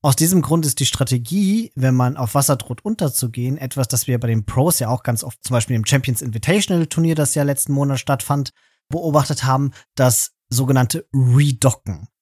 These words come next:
Das heißt, man hat Wasser verloren, man hat sogar seine Docks teilweise verloren und man versucht jetzt an einem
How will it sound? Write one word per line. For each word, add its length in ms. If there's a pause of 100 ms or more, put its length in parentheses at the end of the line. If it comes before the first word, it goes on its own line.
(200)
Das 100
heißt, 180
man 180
hat 220
Wasser 340
verloren, 500
man 140
hat 140
sogar 200
seine 220
Docks 320
teilweise 400
verloren 440 (420)
und 40
man 120
versucht 640
jetzt 300
an 120
einem 340